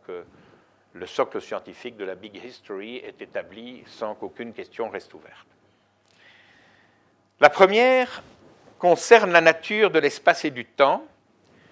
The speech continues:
et aussi ce qu'on appelle la flèche du temps. Si l'espace-temps de la relativité restreinte, souvenez-vous Einstein dix-neuf cent cinq, est un espace-temps à quatre dimensions,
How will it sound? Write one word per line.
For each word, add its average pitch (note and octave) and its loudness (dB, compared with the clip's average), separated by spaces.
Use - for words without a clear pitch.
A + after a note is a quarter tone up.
et D3 -2
aussi D3 -4
ce F#3 -6
qu'on D3+ -6
appelle G3 -2
la A#2 0
flèche - -2
du A2 -8
temps. - -2
Si - -16
l'espace-temps G#3+ -2
de F3 -4
la D#3 4
relativité D3 -4
restreinte, B2 -8
souvenez-vous A#2 -8
Einstein C3+ -4
dix-neuf A2+ -12
cent G#2 -6
cinq, D#2+ -14
est C3 -4
un C3+ 0
espace-temps G3 -4
à A#2 -2
quatre F3+ 0
dimensions, A2 -10